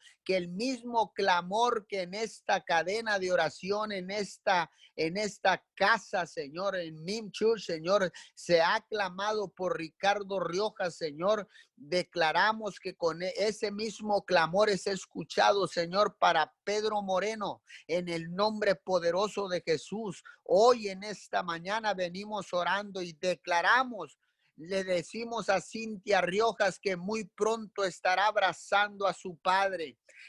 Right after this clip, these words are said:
estará abrazando y disfrutando, disfrutando la libertad y la justicia divina sobre, sobre su padre, Ricardo Riojas, Señor, sobre Pedro Moreno.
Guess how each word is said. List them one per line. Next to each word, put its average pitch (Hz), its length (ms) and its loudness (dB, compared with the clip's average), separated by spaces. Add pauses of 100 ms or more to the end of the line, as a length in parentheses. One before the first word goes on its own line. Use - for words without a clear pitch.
estará 180 800 0
abrazando 208 920 -4
y 202 80 -6
disfrutando, 185 1400 0 (180)
disfrutando 202 960 -2
la 196 160 2
libertad 185 920 -2
y 214 100 -8
la 190 160 -2 (100)
justicia 247 840 -4
divina 226 520 -6
sobre, 180 560 -2 (180)
sobre 185 720 0
su - 320 -8
padre, 196 560 2 (140)
Ricardo 185 580 0
Riojas, 180 540 -2
Señor, 175 360 -4
sobre 175 380 0
Pedro 202 460 -2
Moreno. 180 500 -2